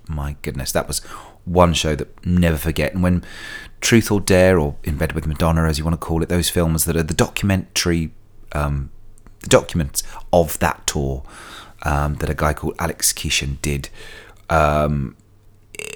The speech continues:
it reminds me of just, of, well, actually just of the gig and that day. And I remember, uh, a band called, a band, a, an outfit called Technotronic were were supporting Madonna,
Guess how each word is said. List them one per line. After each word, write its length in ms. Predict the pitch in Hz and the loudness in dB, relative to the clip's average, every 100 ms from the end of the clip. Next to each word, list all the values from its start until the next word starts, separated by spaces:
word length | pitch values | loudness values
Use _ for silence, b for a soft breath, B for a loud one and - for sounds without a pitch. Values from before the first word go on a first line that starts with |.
| - - | -14 -12
it 240 | 50 65 | -10 -6
reminds 400 | 73 82 80 76 | -2 2 2 2
me 120 | 78 76 | 0 0
of 300 | 73 - - | -2 -8 -4
just, 340 | 78 71 - | -4 -2 -4
of, 240 | 60 - 53 | -2 -4 -4
well, 120 | 50 | -4
actually 240 | - - | -4 -4
just 240 | - - - | -2 -2 -2
of 100 | - | -6
the 80 | |
gig 420 | - 80 73 69 - - | -2 0 0 -4 -12 -6
and 180 | 76 78 | -2 0
that 180 | 76 | 0
day. 400 | 80 78 76 71 B B B - | 0 2 2 -2 B B B -2
And 120 | 87 | 4
I 100 | 87 | 4
remember, 880 | 90 90 90 87 85 80 78 78 76 B B B - | 6 4 4 4 2 2 2 2 -2 B B B -2
uh, 420 | 87 80 80 78 85 - _ - | 4 4 4 2 0 -6 _ -4
a 60 | |
band 280 | 85 113 131 | 2 2 2
called, 260 | - 113 - | -2 -4 -4
a 60 | 71 | -2
band, 400 | 69 67 64 - - - - - - - | -2 -2 -4 -8 -12 -20 -20 -20 -20 -10
a, 220 | 78 78 76 - | -6 -6 -6 -6
an 80 | 98 - | -4 -2
outfit 600 | 113 - - 120 - - - | -2 -2 0 2 2 -2 -2
called 340 | 107 95 - | 0 0 0
Technotronic 720 | - - 123 - 113 101 - | -4 -2 -4 0 2 2 0
were 140 | 85 76 - - - - | -2 -2 -8 -4 2 4
were 160 | 180 - | 4 2
supporting 720 | - - 104 95 82 76 71 | 0 2 0 0 -2 -2 -2
Madonna, 400 | 65 67 67 | -4 -4 -4